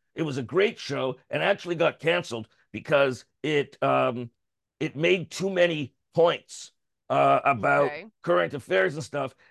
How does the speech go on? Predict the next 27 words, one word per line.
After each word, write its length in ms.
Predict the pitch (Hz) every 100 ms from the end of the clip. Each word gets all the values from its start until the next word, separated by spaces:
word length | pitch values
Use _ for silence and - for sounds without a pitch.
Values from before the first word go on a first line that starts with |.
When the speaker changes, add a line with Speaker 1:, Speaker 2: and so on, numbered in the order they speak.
| -
Speaker 1:
And 440 | 139 147 143 131 -
the, 600 | 135 143 143 139 139 - _
the, 240 | 131 139 -
the 160 | 110 139
networks 680 | 185 - 151 147 - - _ _ _ -
and 220 | 139 143
the 60 | 131
people 540 | 147 160 156 156 143 -
who 220 | 131 139
ran 220 | 151 185 170
the 80 |
networks 600 | 143 139 135 139 - - - _ _ -
and 280 | 135 135 123
their 200 | 151 147
fr-, 240 | - 127
their 140 | 156 -
political 500 | 151 175 175 143 143
friends 320 | - 143 135
were 60 |
like, 140 | 135 135
"No, 100 | 135
no, 60 |
you 160 | 135 139
can't 260 | - 139 123
be 100 | 110
doing 340 | 110 95 87
that. 200 | 90